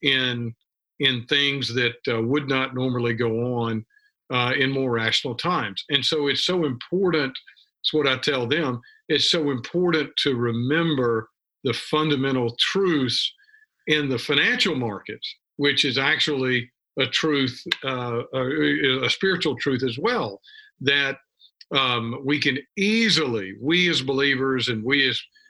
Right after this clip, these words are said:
people working with kids and teaching kids and helping kids, we can quickly be pulled into, uh, uh, forgetting the truth.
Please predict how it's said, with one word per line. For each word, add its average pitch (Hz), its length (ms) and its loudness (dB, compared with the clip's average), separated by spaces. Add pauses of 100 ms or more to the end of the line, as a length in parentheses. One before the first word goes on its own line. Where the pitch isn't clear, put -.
(160)
people 131 220 0
working 127 420 0
with 117 200 -4
kids 143 520 0
and 101 180 -4
teaching 151 380 0
kids 131 420 0
and 107 120 -6
helping 139 360 -2
kids, 127 440 0 (480)
we 147 180 2
can 131 300 0
quickly 160 680 0
be 117 300 0
pulled 139 320 2
into, 117 640 0 (420)
uh, 117 360 0 (260)
uh, 120 140 -2
forgetting 156 520 0
the 147 100 0
truth. 135 380 0